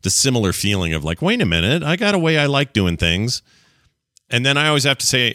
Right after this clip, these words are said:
"All right, well, wait a minute, though. Maybe I don't wanna be that guy at, like, seventy going, 'Oh, these kids.'" I just don't wanna be that guy.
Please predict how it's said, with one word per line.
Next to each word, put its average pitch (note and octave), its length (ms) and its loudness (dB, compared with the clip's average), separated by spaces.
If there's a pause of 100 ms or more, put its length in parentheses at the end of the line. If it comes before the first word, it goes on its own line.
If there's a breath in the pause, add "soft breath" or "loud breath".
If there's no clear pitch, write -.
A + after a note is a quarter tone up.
"All B2+ 100 -2
right, A#2 220 0
well, A#2 180 -6
wait B2+ 220 -2
a A2 40 -4
minute, F#2 280 -6
though. D#2 200 -6
Maybe A#2+ 640 0 (920 soft breath)
I D#3+ 100 -2
don't A3 120 0
wanna A#3+ 200 0
be A3 100 0
that F3 200 -2
guy A#2+ 340 0
at, G2 140 -2
like, G2+ 240 -2 (120)
seventy G2+ 540 0
going, F2+ 400 -2 (540 soft breath)
'Oh, A3+ 280 -2
these F#3+ 300 -2
kids.'" C#3+ 400 -2
I B2 100 -2
just D3+ 160 -2
don't F3 160 0
wanna D#3+ 200 0
be C#3 160 2
that G#2+ 180 0
guy. F#2+ 340 -2